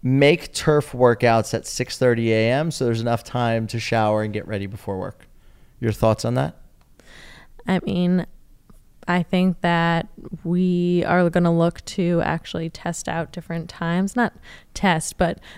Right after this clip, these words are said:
Speaker 2: essentially provide different times throughout the summer, um, so that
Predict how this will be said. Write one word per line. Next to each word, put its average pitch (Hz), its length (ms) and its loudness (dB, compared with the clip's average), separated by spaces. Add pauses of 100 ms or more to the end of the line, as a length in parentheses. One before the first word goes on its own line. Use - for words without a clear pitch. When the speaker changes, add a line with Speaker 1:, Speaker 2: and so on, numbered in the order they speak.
Speaker 2:
essentially 185 520 4
provide 160 400 0
different 160 320 -4
times 151 420 -4
throughout 151 300 -4
the - 80 -8
summer, 151 440 -4 (460)
um, 147 640 0 (100)
so 165 260 2
that 156 260 0